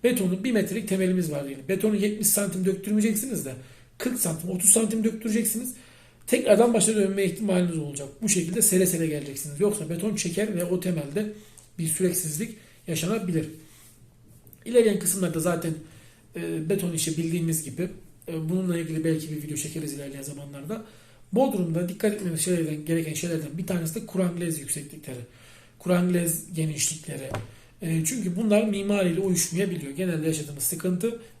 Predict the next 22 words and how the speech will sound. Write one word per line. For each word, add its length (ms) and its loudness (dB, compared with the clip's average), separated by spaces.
mimari, 380 0
mimarideki 640 0
kuranglezlerle 800 2
statikli 520 -4
kuranglezlerin 720 0
yerinin 340 2
uyuşmaması. 600 0
E, 600 -2
ikinci 420 6
hususta 380 4
kuranglezlere 680 0
ilgili, 280 -2
kuranglezlerin 840 4
üzerinde, 600 2
şunu 300 -4
kuranglez 480 2
boşluğu 300 4
olarak 260 2
düşünürsek, 560 -2
üzerine 400 6
filizlerin 600 -2
gelmemesi. 600 2